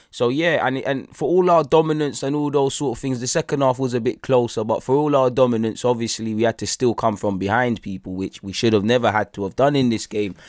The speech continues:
Um, like I said, we started well. I was really impressed tactically. You know, Odegaard was on it, Tierney.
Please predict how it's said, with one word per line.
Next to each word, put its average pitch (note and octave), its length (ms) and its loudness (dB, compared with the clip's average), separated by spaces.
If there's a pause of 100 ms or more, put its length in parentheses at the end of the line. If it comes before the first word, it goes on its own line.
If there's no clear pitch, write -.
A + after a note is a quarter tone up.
(220)
Um, G#2+ 280 4
like C#3+ 240 2
I C3+ 60 2
said, C3 260 -2
we A2 80 -6
started C3+ 540 2
well. C3 260 2
I B2 60 2
was A2 140 -2
really C3+ 300 -2
impressed B2 400 -6
tactically. - 640 -2
You A#2+ 240 -4
know, G#2 240 -2
Odegaard C3 640 2
was A#2+ 140 -6
on C3 260 -2
it, - 160 -6
Tierney. C3 560 0